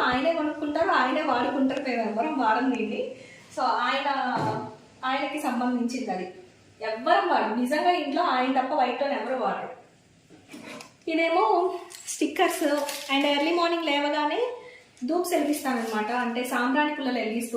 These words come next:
ఉంటాను నేను ఇంట్లో హాల్లో వరకు. అది మేము పూజ చేసినా చేయకపోయినా అత్తయ్య మాయ చనిపోయారని చెప్పి నేను పూజ చేయట్లేదు కదా ఇప్పుడు, అయినా కూడా నేను ఇది వెలిగిస్తాను. అదొక మంచి రిఫ్రెష్‌మెంట్ లాగా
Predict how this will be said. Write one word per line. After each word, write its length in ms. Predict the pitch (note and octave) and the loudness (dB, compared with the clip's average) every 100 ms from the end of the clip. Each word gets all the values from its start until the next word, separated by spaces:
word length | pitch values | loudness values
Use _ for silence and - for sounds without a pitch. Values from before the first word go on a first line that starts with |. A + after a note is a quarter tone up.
| A#3 | -2
ఉంటాను 260 | A#3 G#3+ G#3+ | 0 0 0
నేను 140 | G#3+ G#3 G#3+ | 0 0 2
ఇంట్లో 220 | G#3+ A#3 A#3 | 0 0 0
హాల్లో 280 | A#3 A3 B3 A#3+ | 2 2 2 0
వరకు. 260 | A3 - C4 - - - - - - | -2 -6 -6 -6 -10 -20 -20 -12 -6
అది 120 | A3+ B3 | -2 0
మేము 140 | B3 A#3 | 0 0
పూజ 140 | C4 D4 | -4 0
చేసినా 300 | B3+ C4 D4 - C#4 | 0 0 0 -2 -2
చేయకపోయినా 640 | B3 B3 C4+ C4+ C4+ C#4+ D4+ B3 | -2 -2 -2 0 0 0 0 -2
అత్తయ్య 260 | B3 B3 C4 | -2 -2 0
మాయ 180 | B3+ C4 | 0 0
చనిపోయారని 680 | B3 A#3 B3 A#3+ A#3 A#3+ A#3 | -2 -2 -2 -2 -2 -2 -2
చెప్పి 180 | A#3 B3 | -4 -4
నేను 140 | B3 B3 | -4 -2
పూజ 120 | A#3+ - | -4 -4
చేయట్లేదు 340 | A3 A3+ A#3+ A3+ | -2 -2 -2 -2
కదా 100 | G#3 | -4
ఇప్పుడు, 200 | - - - - - - A#3 | -2 -4 -6 -10 -18 -10 -4
అయినా 200 | A3+ D4+ D#4+ | -2 -2 0
కూడా 140 | E4+ G4 G4 | 0 2 2
నేను 140 | C#4 | 0
ఇది 120 | A3+ A3 | 0 -2
వెలిగిస్తాను. 640 | G#3+ B3 C4 - A3+ A#3+ G4 B3+ | -4 -2 -4 -4 -4 -2 -2 -2
అదొక 260 | A#3+ A#3 A3+ A3 A#3 - - - - - - B3 | -2 -4 -2 0 -2 -6 -16 -20 -20 -20 -6 0
మంచి 380 | C4 D4 - F4 E4 C#4 A#3+ B3+ - - - C4 | 0 0 0 0 0 0 -2 -4 -8 -14 -10 -6
రిఫ్రెష్‌మెంట్ 520 | C#4+ E4+ E4 E4 C#4 A#3+ | -4 -2 -2 -2 -2 -2
లాగా 160 | G#3+ | -2